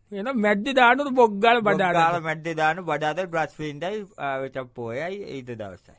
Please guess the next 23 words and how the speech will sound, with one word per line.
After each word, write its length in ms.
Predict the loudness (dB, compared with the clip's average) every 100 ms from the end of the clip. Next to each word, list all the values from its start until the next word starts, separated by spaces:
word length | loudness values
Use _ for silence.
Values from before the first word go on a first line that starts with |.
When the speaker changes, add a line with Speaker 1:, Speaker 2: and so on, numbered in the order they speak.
| 2
Speaker 1:
<laughs> 40 | 8
ඒක 200 | 6 6
හොඳයි, 300 | 0 -2 -6
ඒක 160 | -10 -8
හොඳයි. 300 | -8 -10 -20 _ -16 -14 -14 -14 -16 -16 -18 _
මේ, 200 | -8 -4 -2
ඒක 260 | -2 -2
මේ 160 | -4 -6
කූදු 320 | -2 0 0
ටිකක් 220 | 0 2 4
බැලුවේ 360 | 4 4 2 2
නැද්ද? 320 | -4 -10 -16 -20 _ _ _
Speaker 2:
ආ, 1120 | -20 -14 -6 -2 0 0 2 2 0 0 -2 -4
ඒ 120 | -4
කොයිද 300 | -6 -4 -6
තියෙන්නේ? 480 | -8 -10 -10 -12 -2
Speaker 1:
ඇයි 180 | 2
අර 120 | 4 4
මෙතන 280 | 2 0
ක-, 220 | 0 0 2
කරකන 320 | 2 2 2
කූදුව? 380 | 2 2 0 0
Speaker 2:
කොහෙද? 340 | 0 0